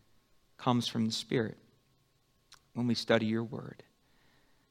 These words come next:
And Lord, our prayer is that you would be glorified and honored by our response and by our postures as people who live in the midst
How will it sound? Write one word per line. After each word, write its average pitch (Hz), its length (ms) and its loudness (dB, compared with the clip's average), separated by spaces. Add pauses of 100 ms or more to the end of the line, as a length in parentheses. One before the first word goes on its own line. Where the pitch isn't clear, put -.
(100)
And 123 80 8
Lord, 135 260 12
our 120 160 10
prayer 160 480 12
is 117 120 4
that 123 160 4
you 139 180 2
would 175 160 6
be 135 100 4
glorified 135 680 8
and 113 140 4
honored 131 380 4
by 117 160 6
our 120 180 4
response 117 960 -2 (300)
and 123 140 -4
by 123 160 10
our 117 120 8
postures 117 880 0 (460)
as 120 180 4
people 147 440 2
who 123 240 0
live 117 580 4 (520)
in 113 100 4
the 120 80 4
midst 127 680 0